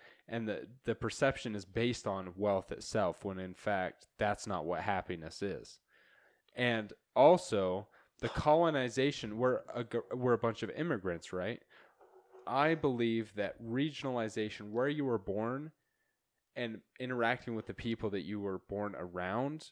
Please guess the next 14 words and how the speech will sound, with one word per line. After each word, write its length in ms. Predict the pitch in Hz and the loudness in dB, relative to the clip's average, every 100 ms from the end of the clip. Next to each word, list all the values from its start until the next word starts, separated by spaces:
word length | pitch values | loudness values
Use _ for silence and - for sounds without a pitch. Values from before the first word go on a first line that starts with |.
| _ _ _ - | _ _ _ -6
is 160 | 110 101 | -4 -4
the 120 | 101 | -6
most 400 | 101 110 110 - | -2 -2 -2 -4
sensible 500 | 110 113 117 101 95 | -6 -4 -4 -2 0
way 320 | 104 107 98 | 2 2 0
to 140 | - 101 | -2 -8
create 340 | - 104 98 | -4 -2 -2
a 60 | 90 | -4
society 580 | - 95 98 92 92 90 | -8 -6 -2 -2 -2 -6
that's 240 | 90 - | -8 -10
not 260 | 92 65 80 | -8 -8 -8
going 260 | 92 87 - | -10 -10 -12
to 100 | 85 | -12
be, 420 | 90 87 85 | -8 -8 -8